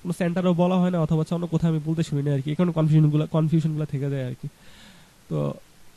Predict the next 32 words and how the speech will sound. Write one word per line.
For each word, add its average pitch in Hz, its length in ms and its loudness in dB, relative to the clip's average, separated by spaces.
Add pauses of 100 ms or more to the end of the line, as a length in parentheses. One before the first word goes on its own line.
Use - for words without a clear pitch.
ওয়েব 196 160 0
ডেভেলপার 214 400 0
বলতে 233 240 -6
হচ্ছে 214 200 -4
আপনার 202 260 -6
দুইটা 226 200 2
ক্যাটাগরির 196 360 0
মধ্যে 139 180 -2
পড়ে। 147 160 -4
একটা 190 160 -4
হচ্ছে 196 180 0
ফ্রন্ট 190 280 2
এন্ড 226 120 0
ডেভেলপার 202 500 -2
অথবা 190 260 -4
ফ্রন্ট 190 340 -2
এন্ড 208 120 -2
ইঞ্জিনিয়ারও 180 460 2
বলে 147 160 0
অনেকে। 135 340 -6 (920)
এগুলো 202 200 -2
আসলে 262 220 -2 (100)
বেগ 175 160 8 (100)
টার্ম, 131 200 -2
ঠিক 185 120 -2
আছে? 180 160 2
বেগ 160 200 0
টার্ম 214 120 -6
মানে 165 140 -4
কি? 160 60 -6
এগুলো, 156 160 -2
এগুলো 156 240 -2